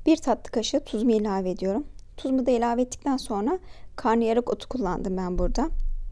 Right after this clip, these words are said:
Bunun linkini yorumlar kısmında ekleyeceğim. Oradan sipariş verebilirsiniz. İçinden çıkan kaşığıyla dolu dolu bir kaşık, e, karnıyarık otu ilave ettim. Karnıyarık otunuz yoksa bunun yerine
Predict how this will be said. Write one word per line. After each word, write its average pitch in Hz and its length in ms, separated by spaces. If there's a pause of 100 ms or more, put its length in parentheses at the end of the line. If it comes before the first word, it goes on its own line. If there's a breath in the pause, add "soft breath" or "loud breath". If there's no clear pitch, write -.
(340 loud breath)
Bunun 233 220
linkini 247 360
yorumlar 220 360
kısmında 196 300
ekleyeceğim. 233 440
Oradan 208 380
sipariş - 460
verebilirsiniz. 202 680 (320 loud breath)
İçinden 285 400
çıkan 208 320
kaşığıyla - 580 (200)
dolu 254 220
dolu 240 280 (580 soft breath)
bir 262 140
kaşık, - 500 (120)
e, 214 200
karnıyarık 214 420
otu - 180
ilave 190 320
ettim. 339 280 (420 loud breath)
Karnıyarık 247 460
otunuz - 380
yoksa - 420
bunun 240 120
yerine 214 460